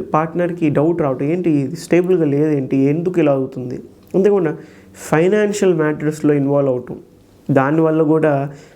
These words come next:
స్టెబిలిటీ కోల్పోవటం రిలేషన్‌షిప్‌లో జరిగే అవకాశం ఉంటుంది ఈ సంవత్సరం. ఇంకోటి, టీచర్స్,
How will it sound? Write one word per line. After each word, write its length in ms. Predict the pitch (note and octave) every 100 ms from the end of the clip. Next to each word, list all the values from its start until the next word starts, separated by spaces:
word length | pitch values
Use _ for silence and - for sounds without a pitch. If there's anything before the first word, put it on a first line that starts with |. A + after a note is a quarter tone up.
| -
స్టెబిలిటీ 560 | - D3+ D#3 F3 F3
కోల్పోవటం 600 | E3 D3 D3+ D3 D3 C#3
రిలేషన్‌షిప్‌లో 840 | C3 C3+ C#3 C#3+ C#3 B2+ - C#3 C#3+
జరిగే 260 | C3+ C3+
అవకాశం 500 | C3 A#2+ B2 B2+ C3+
ఉంటుంది 320 | C3 A#2 A#2
ఈ 20 | B2+
సంవత్సరం. 460 | B2 A#2+ - D#2 - - - - - - - - - - - - - - - - - F3
ఇంకోటి, 260 | D#3 C3+ - - - - -
టీచర్స్, 680 | G3+ A3 A3+ A3+ A3+ -